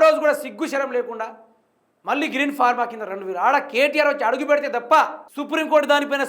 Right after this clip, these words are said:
స్పందిస్తే తప్ప రేవంత్ రెడ్డి ఆ యొక్క ఘోరాన్ని ఆపలేదు. తెలుసా ఈ తెలంగాణ సమాజానికి? దీని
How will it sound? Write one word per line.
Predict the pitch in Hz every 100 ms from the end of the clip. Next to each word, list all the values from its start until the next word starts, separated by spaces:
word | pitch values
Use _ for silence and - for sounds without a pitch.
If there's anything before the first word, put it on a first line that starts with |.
| -
స్పందిస్తే | 269 294 294 269 262
తప్ప | 262 302 - - - _ - 196
రేవంత్ | 262 277 254
రెడ్డి | 247 262 247
ఆ | 233
యొక్క | 233 247 175
ఘోరాన్ని | 240 254 233 202
ఆపలేదు. | 226 196 - - _ _ _ -
తెలుసా | 220 247 277
ఈ | 269
తెలంగాణ | 254 262 262
సమాజానికి? | 262 262 262 262 269 285 - - _ _ _ _
దీని | 214